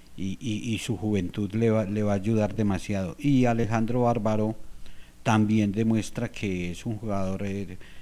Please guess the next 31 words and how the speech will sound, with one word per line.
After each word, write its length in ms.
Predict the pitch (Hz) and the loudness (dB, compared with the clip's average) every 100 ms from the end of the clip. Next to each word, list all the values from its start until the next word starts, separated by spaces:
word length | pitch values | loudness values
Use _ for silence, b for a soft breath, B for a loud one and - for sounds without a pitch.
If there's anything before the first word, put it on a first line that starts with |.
| b | b
de, 460 | - 98 87 107 104 | -6 -6 0 2 2
de 180 | - 110 | 2 -2
pegada, 600 | - 101 104 131 147 143 - | 0 0 4 6 4 2 -2
que 180 | - 98 | -6 -4
es 100 | 90 | 0
importante 760 | 120 101 107 92 104 95 - | 0 0 -2 -2 -2 -2 -4
para 200 | 117 101 | -4 -4
esa 160 | 95 107 | -4 -4
clase 280 | - 110 120 | -4 -2 -2
de 40 | |
partidos, 720 | 101 107 - 104 101 107 - b b b b - | -4 -6 -2 0 0 -2 -8 b b b b -4
eh, 160 | 92 87 | -4 -2
desenredar 760 | 101 113 98 101 101 101 101 | 0 2 2 2 2 2 0
con 200 | - 120 | 0 2
un, 200 | 113 113 | 4 4
eh, 360 | 110 104 90 87 | 2 0 -2 -4
con 180 | - 101 | -4 -4
remate 440 | 92 92 98 - 104 | -2 -2 -2 -2 -4
fuera 240 | 113 110 | -2 0
del 240 | 104 92 | 0 0
área, 420 | 90 110 117 110 101 | 0 0 2 2 -2
con 360 | - 98 92 - | -4 -4 -4 -6
pelota 440 | 98 95 - 90 | -4 -4 -4 -8
quieta, 480 | - 120 131 127 113 b b b b - | -2 -2 -2 -2 -6 b b b b 0
y 140 | 135 | 0
también 460 | - 110 104 98 101 | 2 2 2 0 0
es 180 | 107 - | -2 -2
un 120 | 120 | -4
jugador 500 | - 123 107 98 98 | -2 -2 0 0 0
rápido. 320 | 113 - 104 | -2 -2 -2
Entonces, 480 | 90 98 95 123 - | -2 -2 0 -2 -2